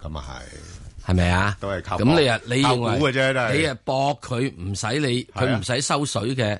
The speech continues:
Speaker 1: 嚇。
Speaker 2: 你咪買咯。
Speaker 1: 喂，咁有冇跡象呢？即係有冇跡象可以，
Speaker 2: 嗯。
Speaker 1: 誒，誒，誒，推測一下？喂，究竟佢逼唔逼我啊？咁樣樣。
Speaker 2: 哎呀！佢口頭逼你好多次㗎啦。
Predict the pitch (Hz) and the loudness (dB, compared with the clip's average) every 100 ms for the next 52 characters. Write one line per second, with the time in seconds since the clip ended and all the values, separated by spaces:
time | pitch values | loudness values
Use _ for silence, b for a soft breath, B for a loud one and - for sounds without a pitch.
0 | - 87 87 - 101 110 101 92 85 80 | -4 -4 -6 -6 -2 0 2 0 -2 -2
1 | 85 95 110 120 120 123 120 123 123 120 | -2 0 2 4 4 2 0 -2 -2 -4
2 | 131 135 160 135 98 107 101 139 _ - | -4 -6 -6 -6 -6 -6 -8 -12 _ -12
3 | 76 58 64 78 90 - 127 117 95 101 | -12 -12 -18 -16 -16 -12 -8 -6 -6 -8
4 | 98 120 - 82 101 98 90 82 78 73 | -10 -12 -10 -10 -8 -6 -6 -6 -8 -12
5 | 73 71 82 73 71 - 78 71 - 117 | -14 -14 -14 -14 -14 -18 -18 -14 -6 -6
6 | 110 127 113 98 78 76 b b - 104 | -4 -6 -4 -6 -6 -8 b b -4 -2
7 | 104 101 107 110 - 107 65 - 85 80 | -2 -2 -2 -4 -4 -6 -6 -8 -6 -8
8 | 78 78 80 80 90 92 85 80 - B | -6 -4 -4 -6 -8 -8 -8 -10 -14 B
9 | B B B - - 190 202 - _ _ | B B B -8 2 4 4 -2 _ _
10 | _ _ - 143 139 160 107 - 127 123 | _ _ -4 0 2 2 0 -2 -2 0
11 | 123 127 147 - 117 120 127 | 2 2 0 0 0 2 2